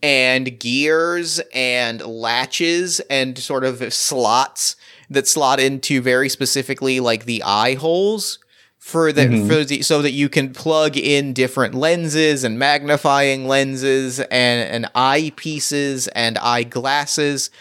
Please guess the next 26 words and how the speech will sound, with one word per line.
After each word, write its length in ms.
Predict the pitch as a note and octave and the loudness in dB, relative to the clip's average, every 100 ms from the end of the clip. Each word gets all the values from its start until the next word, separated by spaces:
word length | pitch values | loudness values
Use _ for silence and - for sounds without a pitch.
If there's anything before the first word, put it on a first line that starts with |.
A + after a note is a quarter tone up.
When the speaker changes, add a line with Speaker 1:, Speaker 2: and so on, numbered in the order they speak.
| - - _ | -20 -20 _
Speaker 1:
Uh, 460 | D3 D3 C3 B2+ A#2 | 0 2 2 2 2
it 140 | D#3+ D#3 | 0 0
is 160 | C#3+ | -2
this 200 | C3+ C#3+ | -4 -4
one 340 | C3+ C#3+ D#3+ E3+ | -4 -2 -2 0
decorative 480 | E3 D#3 D#3+ C#3 - | 0 0 0 -2 0
area 460 | C3 B2+ B2+ A#2 | 0 2 2 2
in 100 | A#2 | 0
this 160 | A#2 A2+ | -4 -6
very, 640 | A#2 B2 B2+ B2 A2+ - _ _ _ _ _ _ | -2 0 0 -2 -6 -10 _ _ _ _ _ _
uh, 300 | C3 B2 B2 B2 | 0 2 2 0
like, 160 | B2+ | -4
mechanical 760 | C3+ B2 - C3 C#3 C#3 C#3+ C3 | -4 -6 -6 -4 -2 -2 -2 0
looking 360 | B2 B2 A#2+ A#2 | -2 -2 -4 -2
gas 400 | A2+ A#2 A2+ - | 0 0 -2 -2
mask, 400 | A2 G#2+ - - - - - | -2 -2 -4 -12 -20 -12 -6
which 180 | C#3 | -2
I 120 | E3 C#3+ | 0 0
wear 320 | D3 D3 C#3 | 0 0 0
because, 420 | C#3+ C3+ C3 B2 | -2 -2 -2 -2
you 100 | C#3 | -2
know, 220 | G#2 F#2+ _ - _ | -4 -6 _ -20 _
breath 380 | C3 D3+ D3+ - | -4 0 0 0
ruins 440 | C#3+ D3 B2 A#2+ | 0 2 2 0
the 100 | A2+ | -4
books. 540 | G2 F2+ - - - | 0 -2 -2 -6 -6